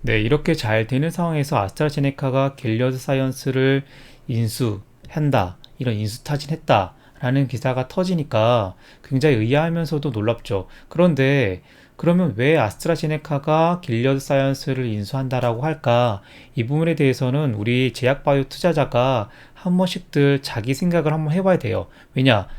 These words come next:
이런 생각의 지평, 그리고 생각의 범위를 넓힘으로써 이 제약바이오텍에 대해서 투자 아이디어도 얻고 투자 성공률도 굉장히 높일 수 있다라고 저는 개인적으로 생각을 하거든요. 자, 아스트라제네카가 길리어드한테 뽑아내려고 하는 게 뭘까라고 생각을 해보면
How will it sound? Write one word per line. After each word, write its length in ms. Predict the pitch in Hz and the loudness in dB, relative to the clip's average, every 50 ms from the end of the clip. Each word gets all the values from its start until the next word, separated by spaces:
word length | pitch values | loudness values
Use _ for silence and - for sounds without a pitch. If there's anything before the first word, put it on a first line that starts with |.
| - - - - - - | -12 -12 -14 -14 -8 0
이런 180 | 147 165 180 185 | 4 4 4 4
생각의 520 | 180 202 196 190 196 185 180 190 180 175 | 2 0 0 0 0 0 2 0 -2 -2
지평, 380 | - - - - - 139 120 110 | -2 -6 -4 -2 0 0 0 0
그리고 120 | 120 117 | -2 -4
생각의 560 | - - 185 185 190 180 175 - 180 165 - | -4 -4 -4 -2 -2 -2 -2 -2 -2 -4 -2
범위를 420 | - 117 113 120 131 147 143 151 127 | -2 -2 -2 0 0 0 0 -2 -2
넓힘으로써 960 | 113 98 101 - - - 156 147 131 120 107 - - - 156 143 120 101 - - - - - - | -2 -4 -4 -4 -6 -4 -4 -2 -2 -2 -4 -4 -2 0 2 2 2 0 -2 -8 -14 -20 -10 -8
이 120 | - 123 | -6 -6
제약바이오텍에 880 | - - - 117 135 147 147 - 160 151 147 147 143 147 - 151 131 139 | -4 0 2 2 2 2 2 0 2 2 2 2 0 -2 -4 -2 0 0
대해서 460 | 127 127 120 113 117 113 - 139 139 139 | 2 2 2 2 0 2 0 0 0 0
투자 260 | - - 175 185 120 | -4 -2 0 0 0
아이디어도 460 | 98 98 107 110 110 135 131 123 127 | 2 2 0 2 2 2 2 2 0
얻고 460 | 101 - - - - 147 165 202 202 - - - - - - | -2 -4 -6 -4 2 2 2 2 2 -4 -12 -20 -20 -20 -14
투자 220 | - - 160 175 165 | -10 -2 0 0 2
성공률도 640 | - 202 208 214 233 220 202 170 147 127 139 127 | 2 2 2 4 4 4 4 2 2 2 0 0
굉장히 520 | - - 120 110 101 127 120 120 120 123 107 | 0 -2 -2 0 2 2 2 2 2 0 0
높일 280 | 98 95 - - 165 | -2 -6 -2 -2 -2
수 140 | 160 - 135 | 0 0 -4
있다라고 420 | 117 - - 117 110 110 110 107 104 | -4 -2 -2 0 2 2 2 0 -2
저는 220 | - 117 110 107 | -4 -4 -4 -4
개인적으로 400 | - - 104 101 98 90 92 107 | -4 -4 -4 -4 -4 -4 -6 -6
생각을 280 | 123 123 117 110 110 131 | -6 -6 -6 -6 -4 -4
하거든요. 420 | 147 147 127 101 95 98 107 143 - - - - - - - - - - | -2 -2 -4 -4 -4 -6 -6 -6 -6 -10 -18 -20 -20 -20 -20 -20 -18 -6
자, 260 | - - 104 98 - - - - - - - | -4 -2 -2 -2 -4 -10 -14 -16 -16 -18 -4
아스트라제네카가 1000 | - 113 117 123 - - - 202 196 196 190 185 185 180 185 185 175 170 175 170 | 0 2 2 2 2 2 2 2 2 4 2 2 0 0 2 2 4 4 2 2
길리어드한테 840 | 175 - 123 117 123 135 143 160 170 165 160 165 160 151 147 143 - | 0 -2 -2 -2 0 0 2 2 2 2 2 2 2 2 0 -4 -6
뽑아내려고 720 | - - 156 160 170 170 165 160 156 156 156 151 139 143 | -6 -4 0 0 2 2 2 2 4 4 4 4 4 2
하는 160 | 147 156 160 156 | 2 0 0 -2
게 60 | 135 | -2
뭘까라고 680 | 104 101 98 - - 120 104 95 92 107 104 113 131 | 0 -2 -2 0 0 0 -2 0 -2 -2 0 0 0
생각을 320 | 139 - 175 160 160 156 143 | 2 0 0 0 2 2 2
해보면 580 | 143 139 135 117 123 151 160 147 113 92 87 | 2 2 2 2 2 2 2 2 0 -2 -4